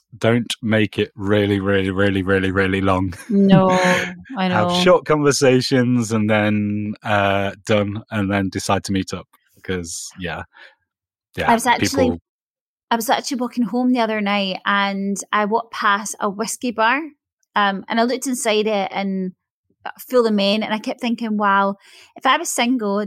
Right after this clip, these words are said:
Speaker 2: this would be the place I would hang out."
Speaker 1: <laughs>
Speaker 2: 'Cause see, when you think about it, uh, sometimes you don't really think about where the other person would be, be. So, for example,
Speaker 1: Mm.
Speaker 2: i-, if I was single again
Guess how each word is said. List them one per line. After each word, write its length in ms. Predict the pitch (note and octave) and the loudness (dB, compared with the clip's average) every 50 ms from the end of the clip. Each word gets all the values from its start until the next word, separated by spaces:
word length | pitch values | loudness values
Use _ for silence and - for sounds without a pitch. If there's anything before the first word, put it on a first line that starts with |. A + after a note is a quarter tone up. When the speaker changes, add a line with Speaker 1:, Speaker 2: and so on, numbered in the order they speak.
| G#3 - | -4 -4
Speaker 2:
this 200 | B3+ C4 - - - | -4 -2 -2 -2 -4
would 100 | F4+ - | -2 0
be 120 | F4+ E4+ | 0 0
the 100 | C#4 D4 | 0 -2
place 500 | - - - A#3 A3 A#3+ A3 A#3 - - - | -4 -4 0 2 2 4 2 2 -2 -2 0
I 100 | - A3 G#3+ | 0 0 0
would 100 | A#3 - | -2 -6
hang 300 | - B3 B3 A3 A3 G#3 | -4 -2 -2 0 0 0
out." 300 | G#3 G#3+ A#3 B3+ C4+ D4 D4 - - - - - | 0 0 0 0 0 -2 -4 -8 -14 -20 -20 -20
Speaker 1:
<laughs> 300 | - _ _ - _ - | -20 _ _ -20 _ -6
Speaker 2:
'Cause 140 | E4+ E4 | -4 -2
see, 80 | - F#4+ | 0 0
when 100 | D#4+ E4 | 2 2
you 80 | G4 F#4+ | 0 0
think 200 | - D4+ D4+ E4+ | 0 -2 -4 -4
about 260 | E4 C#4 F4+ D#4 C#4+ B3 | -2 0 0 2 2 2
it, 160 | A#3 G3 - - _ - | 2 2 0 -4 _ -8
uh, 140 | B3+ C4+ - | -8 -8 -8
sometimes 520 | B3 - E4 D#4 E4+ F4+ - F#4+ F#4+ F4 D#4 | -8 -6 -4 -4 -4 -4 -4 -4 -4 -2 -2
you 100 | D#4+ B3+ | -2 0
don't 240 | - D#4+ D4 C4 C4 | 0 -2 -2 -2 -2
really 280 | D4+ D4+ D#4 D4 B3+ - - - | -2 0 2 0 0 -2 -2 -2
think 280 | A#3 A#3 B3 B3 B3 - - | 0 0 0 0 -2 -4 -6
about 400 | A#3+ G#3+ A#3+ G#3+ G#3+ A3 G#3+ G#3 - - _ _ _ _ _ _ _ _ _ _ - | -2 0 2 2 2 2 0 0 -4 -8 _ _ _ _ _ _ _ _ _ _ -10
where 420 | G#3 G3+ G#3 A#3 A3+ A#3 A#3+ A#3+ | -6 -2 0 0 2 2 0 0
the 140 | G#3 - - | -2 -2 -2
other 180 | - G#3+ G#3+ A3 | -2 -2 -2 -4
person 500 | G#3+ - - G#3 G#3 G3+ - - A3 G#3 | -6 -4 -2 -2 -2 -2 -4 -4 -4 -4
would 160 | G3+ G3+ - - | -4 -4 -4 -4
be, 420 | G3 G3+ G3+ G3 F#3+ G3 G3 - _ - F#3 - | -2 -2 0 0 0 -2 -4 -6 _ -16 -6 -2
be. 320 | A3 G3+ F#3 F3+ F#3+ G#3 | 0 0 0 -2 -4 -6
So, 200 | - - C4 A#3+ | -4 -4 -4 -4
for 100 | - - | -4 -6
example, 520 | G3+ - - A3+ G#3+ A3 A3 A#3+ A3 - - | -6 -2 0 0 0 0 -2 0 0 0 0
Speaker 1:
Mm. 40 | - E2+ - - _ _ _ _ _ _ _ _ _ _ _ _ _ _ _ - | -2 -6 -14 -20 _ _ _ _ _ _ _ _ _ _ _ _ _ _ _ -10
Speaker 2:
i-, 80 | - - - | -10 -6 -4
if 100 | A3+ G#3 | -2 0
I 100 | A3+ G#3+ | 0 0
was 100 | G#3 G#3 | 0 -2
single 280 | - - B3 B3+ A#3+ A3+ | -2 -2 -2 -2 -2 -2
again 400 | G#3 - G#3+ G3+ G3 G3 F#3+ F#3+ | -4 -6 -6 -4 -4 -4 -6 -8